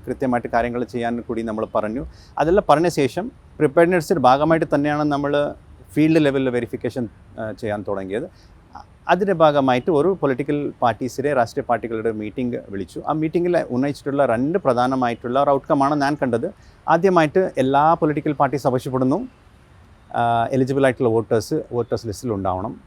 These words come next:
ഇൻഎലിജിബിൾ ആയിട്ടുള്ള വോട്ടേഴ്സ് വേണ്ട, വോട്ടേഴ്സ് ലിസ്റ്റിൽ ഉണ്ടാവാൻ പാടില്ല എന്നുള്ളതായിരുന്നു അവരുടെ ഒരു ഔട്ട്കം, ആ മീറ്റിംഗിൻ്റെ ഔട്ട്കം. രണ്ടാമത്തെ ഔട്ട്കം എന്ന് പറയുന്നത് ഈ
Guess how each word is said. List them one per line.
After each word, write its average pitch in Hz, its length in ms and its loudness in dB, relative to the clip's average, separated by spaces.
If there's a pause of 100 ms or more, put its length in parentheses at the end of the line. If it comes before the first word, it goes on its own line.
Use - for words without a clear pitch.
(140)
ഇൻഎലിജിബിൾ 139 520 0
ആയിട്ടുള്ള 117 280 0
വോട്ടേഴ്സ് 104 580 -2
വേണ്ട, 117 380 -2 (640)
വോട്ടേഴ്സ് 120 260 -4
ലിസ്റ്റിൽ 113 280 -8
ഉണ്ടാവാൻ 104 300 0
പാടില്ല 101 400 -2
എന്നുള്ളതായിരുന്നു 101 840 -4
അവരുടെ 117 260 -6
ഒരു 123 340 -6
ഔട്ട്കം, 123 400 -4
ആ 123 40 -4
മീറ്റിംഗിൻ്റെ 123 360 -4
ഔട്ട്കം. - 300 -8 (480)
രണ്ടാമത്തെ 208 420 2
ഔട്ട്കം 156 340 2
എന്ന് 139 200 -2
പറയുന്നത് 120 400 0 (220)
ഈ - 20 -4